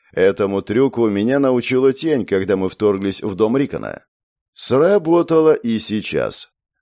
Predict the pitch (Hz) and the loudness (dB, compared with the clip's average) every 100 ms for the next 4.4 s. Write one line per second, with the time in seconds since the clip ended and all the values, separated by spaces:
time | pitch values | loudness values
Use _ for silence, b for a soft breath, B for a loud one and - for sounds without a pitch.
0 | - 98 110 104 110 - 113 - - 156 | -2 2 2 2 -4 0 2 2 0 0
1 | 160 104 104 101 107 90 98 110 110 151 | 2 2 0 0 2 2 0 0 0 0
2 | 139 95 82 90 95 107 104 101 98 104 | 0 -2 -2 -2 0 0 0 -2 -2 -2
3 | 101 - 98 104 98 104 110 101 113 117 | -2 -2 0 0 -2 -4 -4 0 0 0
4 | 190 - 156 131 | -6 0 2 2